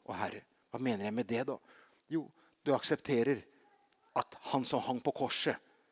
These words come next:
hang for deg. For Barabas kunne godt sagt at det er bare tull. Det er jeg som skal henge der. Det er ikke Jesus. Så jeg krever å få mitt kors tilbake, så jeg kan henge ved siden. Ja. Det er ingen som sier det.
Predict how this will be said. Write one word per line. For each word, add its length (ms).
hang 160
for 160
deg. 220
For 80
Barabas 480
kunne 160
godt 160
sagt 220
at 160
det 140
er 80
bare 180
tull. 220
Det 80
er 80
jeg 140
som 80
skal 160
henge 240
der. 180
Det 140
er 20
ikke 220
Jesus. 400
Så 160
jeg 80
krever 320
å 60
få 100
mitt 160
kors 240
tilbake, 400
så 160
jeg 80
kan 80
henge 240
ved 80
siden. 320
Ja. 80
Det 160
er 160
ingen 160
som 80
sier 240
det. 100